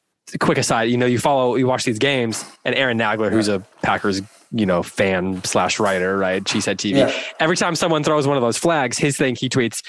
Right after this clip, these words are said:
Speaker 1: "Fifteen yards playing football." And it's kind of quippy, right? But also it's kind of true, right? Like, he's like,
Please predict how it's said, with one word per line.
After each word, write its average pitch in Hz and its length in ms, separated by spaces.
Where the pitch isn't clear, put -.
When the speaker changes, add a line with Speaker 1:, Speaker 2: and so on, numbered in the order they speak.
Speaker 1:
"Fifteen 143 320
yards 127 260
playing 113 260
football." - 460
And 156 120
it's 160 100
kind 196 160
of 170 100
quippy, 139 400
right? 120 200
But 147 100
also 170 240
it's 120 80
kind 202 240
of 107 60
true, 165 240
right? 104 280
Like, 123 300
he's 147 400
like, 127 160